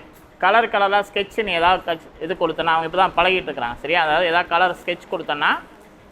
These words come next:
கண்ணை கட்டிட்டு அது என்ன கலர் அப்படிங்கிறத அவங்க சொல்றாங்க. இன்னும் சொல்லணும் அப்படின்னா,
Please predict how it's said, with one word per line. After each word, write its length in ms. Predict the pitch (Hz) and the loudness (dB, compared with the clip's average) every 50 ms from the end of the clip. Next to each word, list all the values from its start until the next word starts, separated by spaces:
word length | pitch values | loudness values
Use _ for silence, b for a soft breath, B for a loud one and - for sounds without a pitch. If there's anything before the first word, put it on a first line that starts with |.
| - - - - | -20 -20 -8 -2
கண்ணை 220 | - 190 208 240 254 | 0 2 4 4 4
கட்டிட்டு 360 | 220 220 202 175 190 185 208 220 208 | 4 4 4 4 4 4 4 4 6
அது 80 | 190 | 4
என்ன 260 | 180 185 214 233 226 196 - 190 | 4 2 2 0 0 0 0 2
கலர் 260 | 185 196 208 196 170 - - - - - - | 4 4 4 2 0 -4 -12 -18 -18 -14 -14
அப்படிங்கிறத 440 | 151 151 165 170 170 160 156 151 165 190 269 233 - - - - - - - - | -8 -6 -6 -4 -4 -4 -2 0 0 0 0 -2 -6 -12 -20 -20 -20 -20 -14 -10
அவங்க 180 | - 151 151 147 - 170 | -8 -6 -6 -6 -4 -4
சொல்றாங்க. 340 | 170 165 165 156 127 101 - - - - - - - - - - - - - - - - - - - - - | -2 0 0 0 -2 -4 -8 -16 -20 -20 -20 -20 -20 -20 -20 -20 -20 -20 -20 -20 -20 -20 -20 -20 -20 -16 -4
இன்னும் 300 | 175 190 233 233 226 - 214 | 0 2 2 2 2 2 2
சொல்லணும் 300 | 202 208 208 208 214 202 | 2 2 4 4 4 2
அப்படின்னா, 300 | 185 170 170 180 208 | 2 0 0 2 2